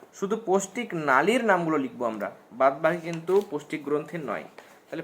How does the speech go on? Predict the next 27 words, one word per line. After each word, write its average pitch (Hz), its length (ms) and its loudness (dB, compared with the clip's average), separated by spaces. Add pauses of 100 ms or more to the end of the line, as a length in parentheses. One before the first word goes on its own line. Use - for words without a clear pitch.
পৌষ্টিক 175 540 -4
নালীর 143 400 2
নামগুলো 160 360 2
তোমরা 160 200 2
লিখবে, 156 480 0 (760)
পৌষ্টিক 165 280 -8
গ্রন্থির 165 220 -6
তো 156 80 -6
দরকার 143 400 4
নেই, 196 180 2
শুধু 160 200 -4
পৌষ্টিক 156 300 -4
নালী 143 160 2
লিখবে, 143 380 0
এই 139 100 0
যে 127 160 6
ডান 127 240 4
দিক 135 160 -2
দরকার 127 320 2
নেই। 170 160 -2 (440)
মুখগহ্বর, 160 520 4
গলবিল, 143 340 6
গ্রাসনালী, 139 500 4
পাকস্থলী, 135 460 0
ক্ষুদ্রান্ত, 127 440 -6
বৃহদান্ত, 120 480 -6
মলাশয়। 113 440 -2